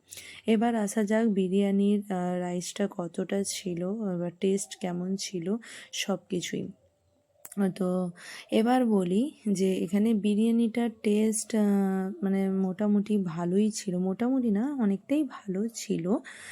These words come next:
তবে এখানে চিকেন চাপটা কিন্তু আমার একদম ভালো লাগেনি,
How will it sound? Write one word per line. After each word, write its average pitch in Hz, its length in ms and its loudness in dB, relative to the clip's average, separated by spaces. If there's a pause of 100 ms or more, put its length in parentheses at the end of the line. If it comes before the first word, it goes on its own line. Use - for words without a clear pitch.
(400)
তবে 220 560 2
এখানে 196 640 2
চিকেন 220 460 0
চাপটা 226 460 -4
কিন্তু 220 300 -2
আমার 220 200 2 (140)
একদম 175 460 -2
ভালো 175 260 -2
লাগেনি, 175 320 -4